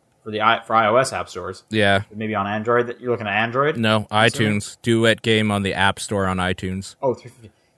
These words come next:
Speaker 1: Right. You're in Canada.
Speaker 2: Yeah.
Speaker 1: They changed the prices. That's right.
Speaker 2: Yeah.
Speaker 1: Forgot about that. <clears throat> So it's probably two ninety-nine normally, and I guess it's no longer free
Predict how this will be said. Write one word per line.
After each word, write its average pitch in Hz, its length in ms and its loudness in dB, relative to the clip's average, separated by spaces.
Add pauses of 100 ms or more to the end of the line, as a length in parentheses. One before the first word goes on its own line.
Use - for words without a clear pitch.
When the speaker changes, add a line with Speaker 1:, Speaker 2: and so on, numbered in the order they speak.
(120)
Speaker 1:
Right. 117 260 2 (380)
You're 131 160 0
in 127 60 -2
Canada. 113 560 -4
Speaker 2:
Yeah. 98 240 2
Speaker 1:
They - 40 -8
changed 113 380 -8
the 101 60 -16
prices. 104 600 -8
That's - 220 -18
right. 104 180 -4
Speaker 2:
Yeah. 92 220 0 (200)
Speaker 1:
Forgot 113 260 -4
about 92 180 -14
that. - 1080 -16
<clears throat> - 60 -20 (280)
So 123 100 -4
it's 123 100 -6
probably 139 220 4
two 139 180 -4
ninety-nine 104 480 -4
normally, 95 420 -10
and 104 140 -12
I - 20 -6
guess 110 200 -6
it's 110 120 -8
no 117 140 -6
longer 104 460 -4 (360)
free 104 440 -6